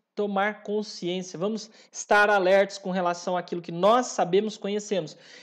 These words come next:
E, é, e isso a gente vê de forma muito clara, constantemente. Pessoas com quarenta, pessoas com, com cinquenta anos,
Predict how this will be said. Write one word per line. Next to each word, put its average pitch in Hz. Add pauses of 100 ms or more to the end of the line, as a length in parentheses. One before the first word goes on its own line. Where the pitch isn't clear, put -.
(120)
E, 214
é, 262
e 247
isso 294
a 247
gente 262
vê 233
de 233
forma 240
muito 269
clara, 202
constantemente. - (640)
Pessoas 269 (300)
com 180
quarenta, 214 (280)
pessoas 202 (300)
com, 180
com 175
cinquenta 214
anos, 233